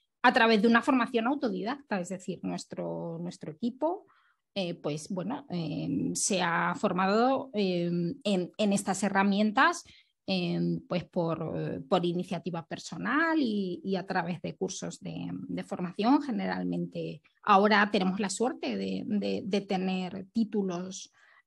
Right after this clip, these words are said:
em, en la uned y en otras universidades en humanidades digitales, pero hace, hace diez años, eh, no, ¿eh? Entonces, por ejemplo, la edición en T I, bueno, pu-, pues la aprendimos en,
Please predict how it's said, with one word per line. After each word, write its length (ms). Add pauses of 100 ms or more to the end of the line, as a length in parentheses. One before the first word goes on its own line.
em, 560 (260)
en 140
la 80
uned 320
y 80
en 100
otras 260
universidades 640
en 100
humanidades 400
digitales, 520
pero 200
hace, 580 (320)
hace 220
diez 240
años, 500
eh, 160
no, 320 (360)
¿eh? 280
Entonces, 320
por 120
ejemplo, 300
la 140
edición 420
en 160
T 120
I, 240
bueno, 280
pu-, 120 (220)
pues 160
la 120
aprendimos 760
en, 500